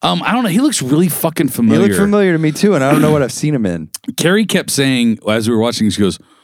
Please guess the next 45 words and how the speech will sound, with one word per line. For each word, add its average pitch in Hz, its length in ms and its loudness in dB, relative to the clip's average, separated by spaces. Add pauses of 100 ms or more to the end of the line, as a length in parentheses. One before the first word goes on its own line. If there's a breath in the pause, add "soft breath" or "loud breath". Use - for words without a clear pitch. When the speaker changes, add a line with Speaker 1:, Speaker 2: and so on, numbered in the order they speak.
(380 soft breath)
Speaker 1:
"God - 200 -8
damn, 147 240 0
everybody 120 460 0
in 151 100 4
this 107 200 0
has 98 80 -6
been 101 140 2
in 101 60 2
fucking 107 380 -2
Game 107 220 0
of 117 60 -6
Thrones. 110 360 -2
Everybody 104 320 -2
in 143 80 2
this 104 140 -2
has 87 80 -10
been 90 120 0
in 92 100 0
Game 92 220 -2
of 101 80 -4
Thrones." 143 240 -2
Speaker 2:
Was 135 140 0
he 160 180 0
in 160 60 -4
Game 165 180 0
of 170 80 -2
Thrones? 190 380 -2
Speaker 1:
I 117 60 -4
don't 113 340 -8
know. 90 140 0
I 90 80 0
never 95 200 -2
saw 90 180 -8
Game 82 220 -6
of 80 80 -8
Thrones. 82 560 -6
Speaker 2:
I 180 80 -4
don't 226 140 2
remember 190 420 0
him 143 120 -2
in 110 140 -4
Game 98 220 -4
of 90 80 -8
Thrones. 95 380 -2
Speaker 1:
Um, 87 220 -2